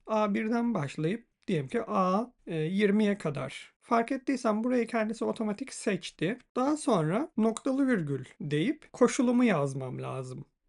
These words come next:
Değil mi? Yani koşulu da tırnak içinde yazıyorum. Örneğin, e, büyüktür yapmam için büyük işaretine basıyorum klavyeden. Diyelim ki on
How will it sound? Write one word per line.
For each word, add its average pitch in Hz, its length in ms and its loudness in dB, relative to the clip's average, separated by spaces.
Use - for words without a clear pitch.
Değil 269 200 0
mi? 135 200 -4
Yani 160 240 -2
koşulu 226 420 0
da 285 80 0
tırnak 233 320 -2
içinde 135 260 -2
yazıyorum. 131 400 -6
Örneğin, 208 500 0
e, 165 320 -2
büyüktür 226 920 0
yapmam 196 440 0
için 269 420 -4
büyük 233 480 0
işaretine 147 720 -4
basıyorum 240 440 -2
klavyeden. 240 640 -2
Diyelim 175 260 2
ki 254 320 -4
on 208 360 0